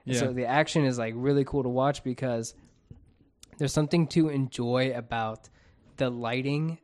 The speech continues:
Speaker 1: of the popping of the, of the letters on, on the, uh, on the T V. It's like,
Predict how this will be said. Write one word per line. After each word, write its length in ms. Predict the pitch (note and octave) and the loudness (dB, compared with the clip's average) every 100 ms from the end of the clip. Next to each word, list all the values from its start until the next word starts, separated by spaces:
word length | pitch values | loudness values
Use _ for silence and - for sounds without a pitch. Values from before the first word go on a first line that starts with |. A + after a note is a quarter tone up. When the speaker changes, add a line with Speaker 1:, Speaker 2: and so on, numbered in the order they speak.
| _ | _
Speaker 1:
of 200 | C#3 B2+ | -10 -8
the 120 | B2 B2 | -6 -8
popping 560 | - C3 A#2+ - B2 | -8 -6 -6 -4 -6
of 160 | A#2+ A#2 | -6 -8
the, 120 | A#2+ - | -12 -10
of 120 | A#2+ | -8
the 120 | A#2 | -6
letters 580 | A2+ A#2 A2+ G#2 - - - | -4 -4 -4 -8 -12 -16 -4
on, 260 | - - | 0 0
on 260 | - A#2+ A#2+ | -2 -4 -4
the, 200 | A2+ G#2+ | -6 -8
uh, 160 | G#2 G#2 - - - | -10 -12 -16 -18 -8
on 100 | A#2+ | -8
the 80 | A2 | -8
T 240 | - B2 | -8 -10
V. 300 | A2+ G#2+ F#2+ | -8 -12 -14
It's 140 | - A2+ | -14 -14
like, 220 | G#2+ | -14